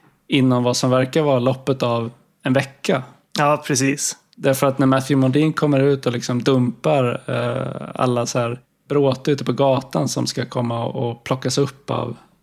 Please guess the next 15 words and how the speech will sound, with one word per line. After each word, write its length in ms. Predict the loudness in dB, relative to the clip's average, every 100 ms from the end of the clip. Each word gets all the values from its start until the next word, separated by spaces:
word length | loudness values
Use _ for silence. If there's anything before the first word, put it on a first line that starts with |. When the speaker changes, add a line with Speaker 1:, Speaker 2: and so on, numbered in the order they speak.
| _ _
Speaker 1:
av 80 | -4
sopgubbarna, 680 | -2 -2 0 0 2 0
så 140 | 0 0
hälsar 400 | 2 2 2 2
han 100 | 0
fortfarande 580 | -2 -4 -2 0 0 -2
på 100 | -4
sina 220 | -4 -2
grannar 400 | 0 0 0 -2
som 180 | -2 -4
att 120 | -4
de 120 | -6
är 100 | -2
helt 280 | -2 -2 0
nyinflyttade. 720 | 0 0 -2 -4 -2 -4 -6